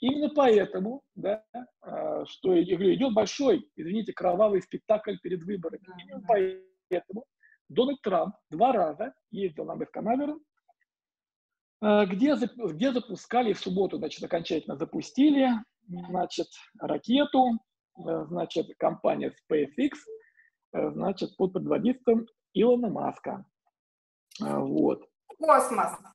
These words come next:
Speaker 1: В космос. Нет, не в космос, а на
Speaker 2: А
Speaker 1: нашу
Speaker 2: куда?
Speaker 1: станцию М К С.
Speaker 2: А.
Speaker 1: На нашу станцию М К С.
Speaker 2: Ну,
Speaker 1: Вот,
Speaker 2: это где?
Speaker 1: э,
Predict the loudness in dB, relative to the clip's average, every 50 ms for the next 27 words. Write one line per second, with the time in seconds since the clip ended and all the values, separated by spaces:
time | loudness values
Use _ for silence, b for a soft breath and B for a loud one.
0 | _ _ _ _ _ _ _ _ _ -20 _ _ _ -20 -14 -4 0 4 4 6
1 | 6 4 2 -2 -6 -4 0 2 4 4 4 4 2 0 -4 -4 -4 -2 0 2
2 | 4 2 2 0 -4 -8 -8 -8 _ _ _ -6 -4 -4 -2 -2 -2 0 2 2
3 | 2 2 4 2 2 2 2 2 2 2 2 0 -2 -4 -4 -4 -4 0 4 4
4 | 6 6 4 2 -2 -6 -2 0 0 0 0 -2 -4 -4 -2 -2 -4 -8 -12 -16
5 | -16 -18 -20 _ _ _ _ _ _ 4 4 6 4 4 0 -4 -10 -16 -20 _
6 | _ _ _ _ _ _ _ _ _ -12 -10 -8 -8 -8 -8 -8 -8 -12 -14 -8
7 | -4 -4 -4 -4 -4 -8 -8 -8 -6 -6 -6 -8 -10 -10 -10 -8 -6 -4 -4 -4
8 | -6 -8 -10 _ _ _ _ -20 -20 _ _ _ _ _ _ _ -2 4 6 6
9 | 6 6 4 4 2 0 0 -2 -2 -2 -2 -2 -2 -4 -6